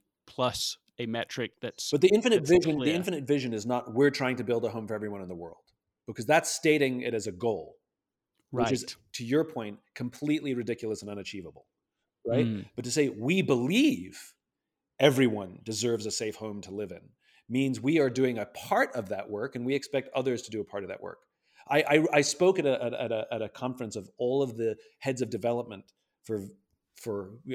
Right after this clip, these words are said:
Speaker 2: I don't know, a thousand, twelve hundred charities, who knows what, right? And I
Speaker 1: Mm.
Speaker 2: remember I came out on the stage and I said, um, I, uh, my, m-, part of my opening remarks were, "At least fifty percent of the people in this room, your organizations deserve to go out of business."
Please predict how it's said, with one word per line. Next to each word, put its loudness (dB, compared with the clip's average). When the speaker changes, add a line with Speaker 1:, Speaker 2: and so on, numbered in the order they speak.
Speaker 2:
I -6
don't -8
know, -16
a -16
thousand, -2
twelve -4
hundred -10
charities, -8
who -10
knows -10
what, -16
right? -6
And -2
I 2
Speaker 1:
Mm. 2
Speaker 2:
remember 2
I 2
came -4
out -2
on -10
the -8
stage -4
and -10
I -10
said, -8
um, -10
I, -20
uh, -8
my, -12
m-, -14
part 2
of -4
my -2
opening -4
remarks -6
were, -6
"At -10
least -4
fifty -6
percent -12
of -12
the -14
people -12
in -12
this -16
room, -12
your -8
organizations -12
deserve -12
to -16
go -12
out -10
of -18
business." -20